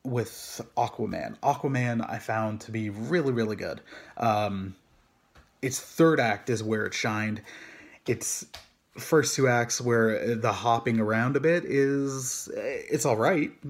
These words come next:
Um, and I enjoyed a number of the performances.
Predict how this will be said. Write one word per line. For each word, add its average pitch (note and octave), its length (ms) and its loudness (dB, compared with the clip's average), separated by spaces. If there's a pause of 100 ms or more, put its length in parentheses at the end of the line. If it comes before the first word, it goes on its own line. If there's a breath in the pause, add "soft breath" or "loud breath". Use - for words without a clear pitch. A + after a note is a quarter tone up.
Um, A#2 340 2
and A2+ 220 0
I A2 60 0
enjoyed A#2 400 2
a - 120 0
number A#2 260 2
of G#2+ 80 0
the A#2 60 -2
performances. C#3 800 0